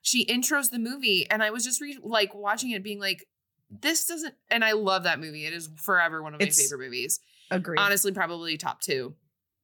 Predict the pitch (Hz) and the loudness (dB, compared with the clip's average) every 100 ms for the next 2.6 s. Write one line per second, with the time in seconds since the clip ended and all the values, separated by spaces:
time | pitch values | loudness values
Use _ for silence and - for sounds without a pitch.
0 | _ _ _ - _ 170 156 185 - 175 | _ _ _ -8 _ -2 2 2 2 2
1 | 160 143 - _ _ _ _ _ _ _ | 2 0 -4 _ _ _ _ _ _ _
2 | _ _ _ _ - | _ _ _ _ -6